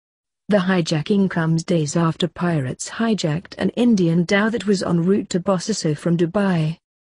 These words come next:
Somali pirates hijacked an oil tanker in March, the first such seizure of a vessel since two thousand and twelve,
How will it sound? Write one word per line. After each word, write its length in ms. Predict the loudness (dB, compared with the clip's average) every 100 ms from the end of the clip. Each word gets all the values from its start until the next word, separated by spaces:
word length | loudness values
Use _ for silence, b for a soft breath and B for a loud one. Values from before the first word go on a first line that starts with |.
| _ _ _ _
Somali 640 | -4 2 2 4 2 2
pirates 600 | 0 -2 -2 -2 -4 -10
hijacked 680 | -8 -2 -2 0 -2 -2 -4
an 120 | -4 0
oil 220 | 0 0
tanker 460 | -2 -2 -2 0 -2
in 200 | 0 2
March, 520 | 2 -2 -6 -12 -14 _ _
the 80 | -4
first 480 | 0 -2 -2 -8 -6
such 260 | -4 -4
seizure 640 | -6 0 0 0 -2 -4 -6
of 140 | -2
a 60 | -2
vessel 380 | -2 -2 -2 -4
since 320 | -2 -4 -4
two 300 | -6 -2 -2
thousand 580 | -2 -2 -2 0 0 2
and 160 | 0
twelve, 560 | -2 -2 -2 -2 -6